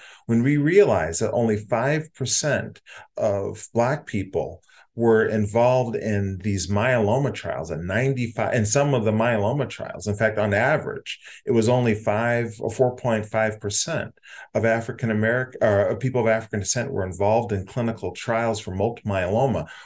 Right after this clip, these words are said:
where again, you know, double the incidence, uh, um, in Black people, but so few were being involved in clinical trials.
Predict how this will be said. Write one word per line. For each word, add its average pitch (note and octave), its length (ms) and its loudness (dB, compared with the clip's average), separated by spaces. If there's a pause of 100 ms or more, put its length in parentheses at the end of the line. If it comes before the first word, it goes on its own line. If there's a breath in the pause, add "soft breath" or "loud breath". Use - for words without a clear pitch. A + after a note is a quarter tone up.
where G#2+ 160 4
again, G2+ 640 2 (360)
you A2 80 0
know, F#2 100 0
double A#2+ 580 4
the A2 300 0
incidence, G2+ 720 0 (140)
uh, G2+ 360 2 (180)
um, G2 320 0
in F#2 160 -4
Black D#3 280 0
people, D#2 380 -8
but F2 100 -8
so G#2+ 300 2
few F3+ 480 -6
were A2+ 140 0
being G2+ 180 2
involved G2+ 320 0
in - 60 -12
clinical G#2 340 -6
trials. D#3 500 -4